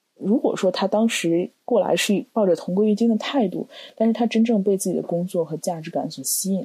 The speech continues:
了。也就是，就是总的来说，就是 Kitty 本身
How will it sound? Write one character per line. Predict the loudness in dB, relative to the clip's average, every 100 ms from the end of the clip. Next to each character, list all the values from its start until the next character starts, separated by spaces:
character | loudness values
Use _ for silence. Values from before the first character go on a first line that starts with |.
| -8
了。 | -16 _ _ -20 _ _
也 | -6
就 | 0 0
是， | 2 2 0 -4 _ _ _ _ _ _ 0
就 | 2
是 |
总 | 2 2
的 |
来 | 2 2
说， | 2
就 | 0
是 | 2 0
Kitty | 0 0 2 2
本 | 0 -2
身 | 0 2 2